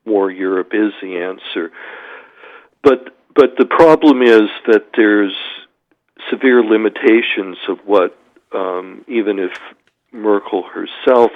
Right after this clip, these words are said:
would be willing to go along with some of the, uh, reforms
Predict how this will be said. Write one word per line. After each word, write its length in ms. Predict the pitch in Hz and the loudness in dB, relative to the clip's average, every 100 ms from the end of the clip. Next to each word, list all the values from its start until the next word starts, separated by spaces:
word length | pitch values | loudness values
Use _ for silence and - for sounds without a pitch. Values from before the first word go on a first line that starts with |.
| - | -6
would 160 | 92 | -10
be 160 | 101 95 | -10 -10
willing 540 | 92 101 101 98 98 - - | -6 -4 -4 -8 -12 -14 -12
to 540 | 92 92 92 90 92 | -10 -10 -10 -12 -12
go 220 | - 101 95 | -2 0 0
along 380 | 95 95 101 101 | 0 -4 -4 -8
with 100 | 95 - | -10 -6
some 160 | 104 | -6
of 240 | 101 98 92 | -6 -8 -8
the, 420 | 98 92 95 92 - 123 - | -10 -8 -12 -14 -18 -18 -14
uh, 60 | 98 | -12
reforms 720 | 92 95 - - 95 98 98 | -10 -12 -12 -8 -6 -6 -12